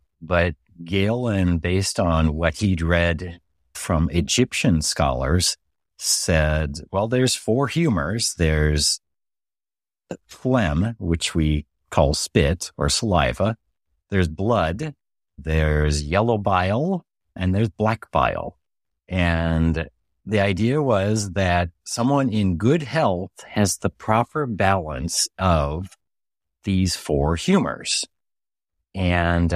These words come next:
and just, just a couple examples, you know, we, we know a, a choleric person, a choleric person is someone who gets angry easily, right? But this is a term we still use today. Well, choleric is yellow bile,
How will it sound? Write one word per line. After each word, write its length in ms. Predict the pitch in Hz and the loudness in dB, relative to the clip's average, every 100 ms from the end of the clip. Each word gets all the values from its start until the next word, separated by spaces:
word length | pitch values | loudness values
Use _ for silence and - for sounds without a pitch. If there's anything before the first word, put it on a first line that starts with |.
| - | -4
and 180 | 104 | 0
just, 220 | 98 123 - | 4 4 2
just 200 | 127 117 | 2 2
a 100 | - - | 0 -4
couple 340 | 135 - 113 | -6 -2 0
examples, 760 | 90 90 82 87 - - - - | 0 0 0 -2 -6 -6 -6 -2
you 160 | 101 | 2
know, 100 | 82 | 2
we, 220 | 78 87 | 2 0
we 240 | 82 90 92 | -2 0 2
know 480 | 92 92 95 92 90 _ _ _ _ | 2 2 2 0 -4 _ _ _ _
a, 120 | 104 98 - - | 0 0 -2 0
a 80 | 98 | 0
choleric 800 | - - 107 95 107 131 85 - - | 0 -2 0 2 0 0 -2 -8 -2
person, 520 | 85 71 - - - - | 0 2 0 -4 -6 -8
a 80 | |
choleric 600 | - - 101 98 120 117 - | -6 -6 -2 0 0 -2 -2
person 380 | 90 82 - | 0 0 0
is 80 | 78 | -2
someone 280 | - 104 90 | 0 2 2
who 80 | 90 | 0
gets 200 | 92 - - | -2 -4 -4
angry 440 | 110 107 90 78 | 0 0 0 -2
easily, 540 | 65 82 80 76 62 60 | 0 0 0 -2 -4 0
right? 440 | 67 71 73 - - _ _ | 2 2 0 -4 -16 _ _
But 100 | 95 | -4
this 80 | 107 | 0
is 100 | 131 | 0
a 60 | 104 | 0
term 240 | - 120 | 0 0
we 100 | 101 | 0
still 220 | - 113 | -2 0
use 240 | 95 90 82 | 2 2 0
today. 420 | 82 92 92 53 | -2 0 0 0
Well, 340 | 78 87 85 82 _ | 0 2 0 -2 _
choleric 720 | - 80 95 160 113 85 - | -4 0 0 2 0 -4 -6
is 320 | 90 87 80 | 0 0 0
yellow 340 | 80 95 107 104 | 2 2 2 0
bile, 560 | 95 98 123 65 - | 0 2 0 -4 -8